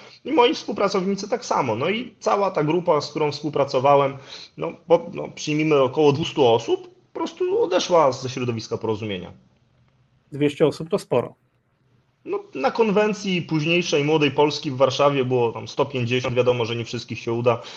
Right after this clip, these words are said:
Speaker 1: na jedną porę i na konkretny dzień, e, brutalnie mówiąc, zwieść. No, ale zresztą te zdjęcia z konwencji czy z archiwa medialne są, są dostępne, to widać, ile tam osób było.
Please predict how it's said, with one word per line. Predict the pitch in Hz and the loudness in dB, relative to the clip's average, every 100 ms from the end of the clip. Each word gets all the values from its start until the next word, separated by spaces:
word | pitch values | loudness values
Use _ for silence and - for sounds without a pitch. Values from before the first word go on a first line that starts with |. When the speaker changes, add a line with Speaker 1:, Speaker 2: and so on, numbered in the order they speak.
| - - | -18 0
Speaker 1:
na | 123 | 2
jedną | 127 123 | 4 2
porę | 131 127 123 120 117 - - - | 6 8 8 4 -2 -10 -20 -8
i | |
na | 131 123 | -2 0
konkretny | 131 127 131 131 | 0 2 2 0
dzień, | 120 123 120 120 | 0 0 0 -2
e, | 120 117 117 113 117 113 113 113 110 - 120 - | -2 -2 -2 -4 -4 -4 -4 -6 -8 -10 -10 -8
brutalnie | 127 131 139 143 131 | -2 0 4 4 2
mówiąc, | 131 123 127 | 0 -2 -2
zwieść. | 113 113 131 190 - - - - | -2 0 2 2 -2 -14 -20 -8
No, | 202 | -2
ale | 190 156 135 - - - | 0 -2 -6 -12 -18 -12
zresztą | - - 214 | -8 -4 -4
te | 165 | -2
zdjęcia | 151 170 160 | -2 0 0
z | - | -2
konwencji | 139 123 143 139 131 123 | 0 2 2 0 -4 -4
czy | 113 123 120 113 | -4 -6 -4 -6
z | 110 | -2
archiwa | 123 127 143 123 120 117 | 0 0 0 2 2 2
medialne | 113 113 127 123 127 127 123 | -2 -2 0 4 4 4 2
są, | 110 113 110 | -2 -6 -8
są | - 117 | -6 -4
dostępne, | 107 - 107 107 104 | -4 -6 -8 -8 -10
to | 107 | -10
widać, | 104 107 98 - | -8 -6 -6 -6
ile | 101 | -8
tam | 101 | -8
osób | 98 - | -10 -12
było. | 92 - | -10 -10